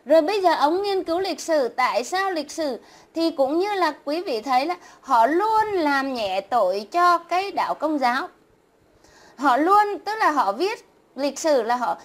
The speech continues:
cho nên bác Quang mới có cái, cái, cái, cái bài là gì? Những sai lầm và thiếu sót trong bộ sử mười lăm tập. À,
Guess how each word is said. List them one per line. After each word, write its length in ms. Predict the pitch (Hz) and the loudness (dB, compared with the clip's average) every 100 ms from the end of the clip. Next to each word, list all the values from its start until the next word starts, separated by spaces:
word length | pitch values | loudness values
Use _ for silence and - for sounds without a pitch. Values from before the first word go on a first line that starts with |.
| - | -4
cho 140 | 370 | -2
nên 240 | 392 381 370 | 0 -2 -2
bác 200 | 415 403 | -2 0
Quang 260 | 370 359 | 0 0
mới 100 | 370 | -2
có 260 | 370 269 285 | 0 2 2
cái, 260 | 302 392 - - _ | 0 -8 -8 -20 _
cái, 240 | 381 415 415 | -8 -6 -6
cái, 240 | 370 392 | -6 -6
cái 220 | 381 392 | -6 -8
bài 340 | 370 311 277 277 | 0 2 4 4
là 120 | 269 | 2
gì? 240 | 269 285 - - - - | 0 -6 -8 -20 -20 -6
Những 340 | 262 277 294 466 | 2 4 4 -2
sai 360 | 440 415 415 | -4 -2 0
lầm 320 | 339 311 285 | 2 4 2
và 160 | 277 277 | 2 0
thiếu 340 | 277 285 285 | 0 0 0
sót 360 | 330 392 453 - | 0 -4 -4 -2
trong 240 | 349 349 | 0 0
bộ 220 | 311 196 302 | 0 0 0
sử 240 | 294 247 | -2 -4
mười 140 | 233 | -2
lăm 220 | 269 320 302 | -4 -4 0
tập. 300 | 247 220 - _ _ _ - - - - | 2 2 -2 _ _ _ -20 -20 -16 0
À, 160 | 320 | 0